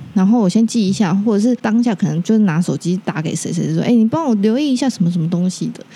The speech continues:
然后哪一些他觉得做过了不合理，或者是成绩不好，他就会直接讲出来，所以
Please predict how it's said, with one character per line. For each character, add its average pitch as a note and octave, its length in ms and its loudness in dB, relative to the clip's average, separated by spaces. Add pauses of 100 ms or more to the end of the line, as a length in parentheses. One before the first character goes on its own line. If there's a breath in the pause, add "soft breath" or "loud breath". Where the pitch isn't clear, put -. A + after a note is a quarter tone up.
(220 loud breath)
然 A3 120 0
后 B3+ 80 0
哪 A3 140 0
一 G3 60 2
些 G#3+ 140 0
他 G#3 160 0
觉 F3+ 140 -2
得 D#3+ 100 2
做 E3+ 220 -2
过 D3+ 260 -2
了 A#2 40 -4
不 F#3 180 0
合 E3+ 220 2 (100)
理， D#3+ 100 -4 (380 loud breath)
或 A3 120 2
者 F3 60 2
是 F#3+ 220 2 (220 loud breath)
成 - 180 0
绩 E3+ 140 2
不 F#3 120 0
好， - 260 -2
他 F3 100 4
就 F3+ 80 6
会 F#3 80 6
直 C#3+ 120 -2
接 D#3 140 2
讲 - 220 -6
出 - 200 -4
来， - 120 -10 (160)
所 B3+ 120 2
以 F#3+ 180 0